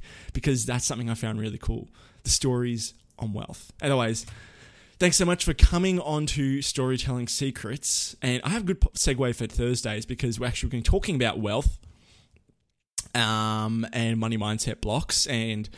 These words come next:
sort of the stories that keep us trapped and the stories that break you free from money mindset blocks. So I thought it'd be a pretty good warm-up sort of episode to get ready for that. It's gonna be with Louise Taylor. She is, she helps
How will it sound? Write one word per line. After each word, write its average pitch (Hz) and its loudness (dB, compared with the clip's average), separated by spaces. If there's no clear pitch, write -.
sort 135 0
of 120 -4
the 120 -2
stories 123 2
that - -6
keep - -2
us - -4
trapped 131 -4
and 110 -2
the - -6
stories 123 0
that 117 -2
break 123 -2
you 135 -6
free 208 0
from 117 -2
money 117 -2
mindset 110 -4
blocks. - -2
So 107 -4
I 131 2
thought 147 4
it'd 143 4
be 143 4
a 120 4
pretty 208 2
good 156 2
warm-up 139 2
sort 123 2
of - -2
episode 113 2
to 120 -8
get - -4
ready 113 0
for 117 -6
that. 113 -4
It's 117 0
gonna 160 -2
be 165 2
with 151 2
Louise 120 0
Taylor. 123 0
She 123 -2
is, 117 0
she - -4
helps 143 -2